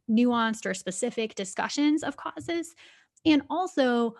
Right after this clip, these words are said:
when we use an Ishikawa diagram, because there are so many categories, we're able to see multiple examples of the five whys. So we might have a whole set of five whys around a particular category, for example,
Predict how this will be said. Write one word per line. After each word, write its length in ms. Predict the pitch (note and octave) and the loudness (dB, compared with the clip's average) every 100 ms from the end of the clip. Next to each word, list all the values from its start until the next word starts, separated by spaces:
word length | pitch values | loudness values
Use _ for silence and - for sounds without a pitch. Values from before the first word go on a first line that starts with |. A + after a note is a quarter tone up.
| _ - | _ -4
when 240 | A#3+ B3+ | 2 4
we 80 | C4 | 6
use 420 | C4 A3 B3 D4+ | 4 2 2 2
an 100 | C#4+ | 2
Ishikawa 480 | A#3+ A#3+ A3+ A3 G3+ | -2 -4 -4 -4 -2
diagram, 760 | G3+ A3 B3+ G#3+ F#3+ G3 G3+ - _ _ _ _ _ - | 2 4 4 2 0 -2 -4 -10 _ _ _ _ _ -6
because 420 | G3 A3 - A#3+ | -2 -2 -2 -4
there 200 | G3 A3+ | -2 -2
are 180 | - G3+ | -2 -2
so 160 | A3 C4+ | -2 2
many 180 | C4+ C#4+ | 4 2
categories, 680 | C#4 C4+ C#4 D4 D4 C#4+ | 2 -2 -2 -2 -2 0
we're 140 | B3 A#3+ | -2 -2
able 260 | B3 C4 B3+ | -2 0 -2
to 120 | A#3+ | -4
see 480 | A3 - A#3 A3 G3+ _ | -12 -8 -6 -4 -6 _
multiple 840 | A#3+ A#3 C4 D4+ D#4+ - C4 A#3 A3+ | -4 -2 -2 -2 -2 0 0 2 -2
examples 680 | A#3 F#3+ G#3+ A#3 B3+ A3 G3 - | -4 -4 -2 -2 0 -2 -4 -2
of 320 | A3+ A#3 G3+ | 0 2 0
the 100 | G3+ | -4
five 360 | - G3 G3 - | -2 0 -2 -2
whys. 500 | F#3+ F#3+ - - - | -2 -2 -4 -10 -4
So 220 | - B3+ A#3+ | 4 4 4
we 220 | A#3+ C4 | 2 6
might 220 | D4 C4+ - | 6 4 0
have 320 | C4+ B3 A3 | 2 2 2
a 60 | G#3 | -4
whole 280 | - C4 | -4 -4
set 260 | C4 - A#3+ | -2 -4 -4
of 80 | A3+ | -2
five 280 | G#3+ G3 G#3 | -2 -2 0
whys 500 | C4 C4+ G#3 G3 F#3+ | 2 4 4 0 -2
around 480 | A#3 G#3 G3+ G3+ G3+ | -4 0 0 0 -4
a 60 | |
particular 480 | A3 G#3 G3 F#3+ F#3 | -6 -6 -4 -2 -4
category, 640 | F#3 - C#4 B3+ G#3 F#3+ | -2 0 2 2 2 0
for 160 | F#3+ G3+ | 0 -2
example, 500 | G3 G3+ F#3+ F#3 F3+ | -2 -2 -2 -2 -4